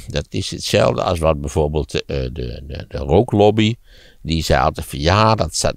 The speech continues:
misschien, misschien, misschien veroorzaakt ook het roken wel, wel negatieve medische resultaten, maar we weten het eigenlijk niet zeker. Het is namelijk heel lastig om het te relateren, zeker in, hè, want iedereen kent wel een oom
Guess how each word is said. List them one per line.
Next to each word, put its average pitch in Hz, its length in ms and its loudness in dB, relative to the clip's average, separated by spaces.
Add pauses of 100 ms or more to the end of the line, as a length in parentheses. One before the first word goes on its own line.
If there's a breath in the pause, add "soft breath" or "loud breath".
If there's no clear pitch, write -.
(120)
misschien, 80 520 -4
misschien, 107 600 -2
misschien 151 420 -2
veroorzaakt 139 720 0
ook 120 360 -8
het - 100 -14
roken 107 400 2
wel, 95 300 0
wel 80 240 -2
negatieve 95 680 -2
medische 87 540 -4 (100)
resultaten, 104 840 -4
maar 101 160 -6 (440 loud breath)
we 85 120 0
weten 127 260 2
het - 100 -4
eigenlijk 98 300 -2
niet 101 140 -8
zeker. - 680 -2 (440 soft breath)
Het - 160 -12
is - 40 -6
namelijk - 300 -2
heel 107 120 0
lastig 95 460 -2
om 92 140 0
het 82 120 -4
te 87 100 2
relateren, 85 840 4
zeker 73 400 0
in, 69 180 0 (120)
hè, - 220 -2
want 170 200 -4
iedereen 78 380 2
kent 78 280 0
wel 73 140 4
een 73 100 2
oom 78 340 4